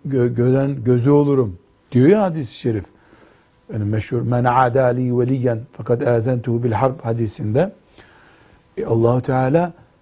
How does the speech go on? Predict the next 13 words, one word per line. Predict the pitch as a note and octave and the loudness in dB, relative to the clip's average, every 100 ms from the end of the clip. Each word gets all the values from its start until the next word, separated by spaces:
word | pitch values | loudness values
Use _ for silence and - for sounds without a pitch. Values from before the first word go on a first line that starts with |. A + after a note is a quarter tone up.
| _ | _
nafileler | B2+ C3+ D3 - D#3+ E3 G3+ G3 C3+ | 2 4 4 4 4 6 4 -2 -4
diyor. | A2+ F2 - _ _ _ _ - | -8 -8 -14 _ _ _ _ 0
Namaz | B2+ C3+ D#3 C3 | 2 4 2 2
demiyor. | C3 G3+ F3 F#2+ - _ _ _ _ _ _ _ _ _ | 2 2 0 -6 -14 _ _ _ _ _ _ _ _ _
İlla | D3+ E3 E3 | 2 6 4
perşembe | D3+ D#3 C#3+ E3+ E3+ | 6 4 4 -2 0
orucu | E3+ D#3+ D#3 E3 A#2+ | 0 0 -2 -2 2
demiyor. | F3 E3+ G2 - _ _ _ _ _ _ _ - | 2 2 -4 -10 _ _ _ _ _ _ _ 2
İlla | F3 F3+ D3 E3+ G3 _ _ _ _ _ _ - | 2 4 4 2 -4 _ _ _ _ _ _ -20
sadaka | - D3+ C#3+ D#3 F3 | -2 2 4 6 6
verin | D#3+ D3+ D#3 C3+ | 4 0 0 0
demiyor. | F#3 E3 G#2 - _ _ _ | 0 0 -4 -10 _ _ _
Çünkü | B3 G#3+ F#3+ | -2 0 -2